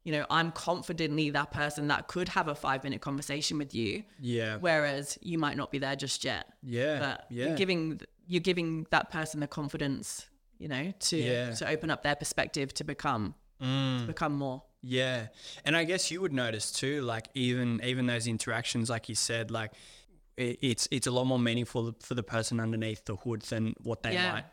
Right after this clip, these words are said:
Speaker 2: what they might do. So they
Speaker 1: Yeah.
Speaker 2: might be like, "Oh," and then you walk away, but in their mind they're going,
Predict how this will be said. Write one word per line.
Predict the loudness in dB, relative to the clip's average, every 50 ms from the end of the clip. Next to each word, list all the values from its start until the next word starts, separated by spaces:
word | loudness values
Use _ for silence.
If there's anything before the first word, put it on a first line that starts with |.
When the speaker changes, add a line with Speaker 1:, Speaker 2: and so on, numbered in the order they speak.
| -20 _ -12
Speaker 2:
what | -6 -4 -4 -2 0
they | 0 2
might | 2 2 0 0 -2 0
do. | 2 2 4 4 2
So | 0 -2 -2 -2 -2
they | -2 -2
Speaker 1:
Yeah. | 0
Speaker 2:
might | 0 0 -2 -2 -2 -2
be | -2 0 0
like, | 0 -2 -4 -8 -12 -16 -16 -16 -12 -8
"Oh," | -4 -4 -2 0 0 0 0
and | 0 0 2 2
then | 2 2 0 -2 -6 -12 -16 -8 -2
you | 0 2
walk | 2 2 2 0 -2
away, | -4 0 0 2 2 2 2
but | 0 0 0
in | 0 2 2
their | 2 2
mind | 2 2 2 2 2 0 0
they're | -2 -2
going, | -2 -2 -2 -2 -4 -6